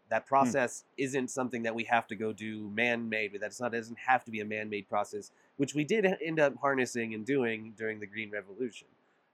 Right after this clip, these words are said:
Speaker 1: But Earth already figured out a way to do that. Nature already figured out a way to do that already. And so we just need to figure out how to work with that as opposed to
Speaker 2: Mm.
Speaker 1: against it. Um, so that's just the long story short. The reason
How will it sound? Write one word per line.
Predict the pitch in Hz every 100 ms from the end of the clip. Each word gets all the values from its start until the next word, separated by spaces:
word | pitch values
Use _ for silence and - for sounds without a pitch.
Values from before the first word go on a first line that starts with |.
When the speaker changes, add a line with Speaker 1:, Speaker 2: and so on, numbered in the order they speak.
| _ -
Speaker 1:
But | 131 123 - _ _ _ _ _ _ _ _ _ _ 143
Earth | 151 151
already | 131 131
figured | 120 127 120
out |
a | 117
way | 117
to | 110
do | 92 113
that. | 104 101
Nature | 110 113 113
already | 113
figured | - 127 120
out | 107 104
a |
way | 104
to | 101
do | 98
that | 101 101 - 110
already. | 107 95 107 98 95 107
And | 104
so | - 110
we | 104 113 110
just | 117 -
need | 117 107
to | - 110 107 104 98 -
figure | 113 104
out | 104 104
how | - 104
to | 104 104
work | 98 104 98 92
with | 104 110 -
that | 101 98
as | 107
opposed | 98 107 101
to | 104
Speaker 2:
Mm. | 98
Speaker 1:
against | 95 90 101 98 -
it. | 90 - _ _ _ _
Um, | 113 117 110 110 - _ _ _
so | - 131 120 113 110 - -
that's | 135 131 -
just | 113 -
the | 101
long | 120 117 113
story | - 110 107
short. | - 113
The | 104
reason | 101 117 110 110 107